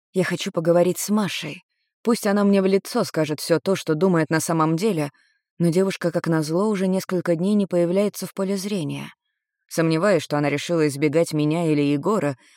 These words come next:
скорее тут дело в ее собственных отношениях, потому что Миша тоже пропал с радаров. У меня было время подумать,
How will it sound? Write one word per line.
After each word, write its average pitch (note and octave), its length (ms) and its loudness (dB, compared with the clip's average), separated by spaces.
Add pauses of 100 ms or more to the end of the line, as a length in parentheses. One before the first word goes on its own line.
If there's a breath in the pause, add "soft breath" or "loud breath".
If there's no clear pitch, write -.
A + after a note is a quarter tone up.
скорее F3 340 2
тут E3 140 -2
дело F#3 260 2
в E3 60 0
ее E3 120 4
собственных F3+ 540 -6
отношениях, F3 760 -6 (400)
потому D#3 260 0
что D3+ 200 -4
Миша E3 280 -2
тоже F3 300 -4
пропал C#3+ 300 -4
с - 100 -12
радаров. D#3 540 -6 (1120)
У - 20 0
меня D#3 220 2
было D#3 200 0
время D#3 260 0
подумать, D#3 560 -4